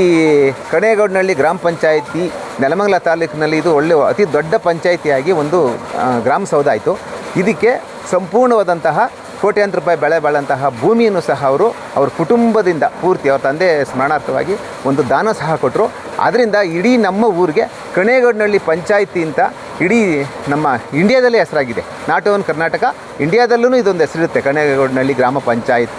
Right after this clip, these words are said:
ಸ್ವರಾಜ್ ಅಂತ. ಹಾಗಾಗಿ ಅದಕ್ಕೂ ತುಂಬ ಸಹಾಯ ಮಾಡಿ ಸ-, ಕುಟುಂಬದವರಿಂದನೂ ಪೂರ್ತಿ ಅವ್ರಿಗೆ ಸಹಕಾರ ಸಿಕ್ಕಿ ಅದಂತೂ ಮಾಡಿದ್ರು. ಆಮೇಲೆ ಫಸ್ಟ್ ಅವ್ರು ಮಾಡಿದ್ದು ಅಂದರೆ ಯಾರಿಗೆ ಕುಡಿಯೋಕ್ಕೆ ನೀರು ಇಲ್ಲ, ಕುಡಿಯೋ ನೀರಿನ ವ್ಯವಸ್ಥೆ,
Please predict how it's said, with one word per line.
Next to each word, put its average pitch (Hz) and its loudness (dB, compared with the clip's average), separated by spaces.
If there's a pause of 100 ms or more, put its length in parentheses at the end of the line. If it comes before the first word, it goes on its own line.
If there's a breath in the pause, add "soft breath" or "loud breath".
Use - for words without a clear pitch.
(120)
ಸ್ವರಾಜ್ 117 0
ಅಂತ. 98 -2 (400)
ಹಾಗಾಗಿ 170 2
ಅದಕ್ಕೂ 147 0
ತುಂಬ 185 2
ಸಹಾಯ 160 0
ಮಾಡಿ 156 2
ಸ-, - -12
ಕುಟುಂಬದವರಿಂದನೂ 214 2
ಪೂರ್ತಿ 175 0
ಅವ್ರಿಗೆ 147 2
ಸಹಕಾರ 131 0
ಸಿಕ್ಕಿ 127 -4
ಅದಂತೂ 135 -2
ಮಾಡಿದ್ರು. 131 0
ಆಮೇಲೆ 156 -2 (360)
ಫಸ್ಟ್ 160 -2
ಅವ್ರು 240 2
ಮಾಡಿದ್ದು 180 0
ಅಂದರೆ 160 0 (140)
ಯಾರಿಗೆ 220 2
ಕುಡಿಯೋಕ್ಕೆ 233 0
ನೀರು 202 2 (200)
ಇಲ್ಲ, 165 2 (400)
ಕುಡಿಯೋ 196 4
ನೀರಿನ 185 2
ವ್ಯವಸ್ಥೆ, 156 0